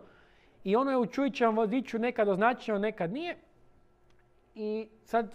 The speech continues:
možete misliti šta je to. Te pločice su obično crvene, ali to je sidrište za spašavanje. Znači, postoji u Ani Čakuku cijeli sustav takvih sidrišta koji se točno zna gdje su i koliki je razmak između tih sidrišta, koliko su potrebna užeta i šta je potrebno od opreme i tako dalje. Znači,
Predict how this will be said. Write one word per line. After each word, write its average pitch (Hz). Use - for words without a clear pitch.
možete 226
misliti 226
šta 233
je 190
to. 156
Te 226
pločice 233
su 220
obično 202
crvene, 247
ali 190
to 254
je 190
sidrište 226
za 190
spašavanje. 139
Znači, 165
postoji 240
u 208
Ani 233
Čakuku 247
cijeli 254
sustav 226
takvih 196
sidrišta 202
koji 185
se 185
točno 254
zna 226
gdje 147
su -
i 202
koliki 240
je 214
razmak 208
između 147
tih 170
sidrišta, 233
koliko 214
su 180
potrebna 165
užeta 196
i 190
šta 226
je 208
potrebno 160
od 139
opreme 220
i -
tako 208
dalje. 139
Znači, 165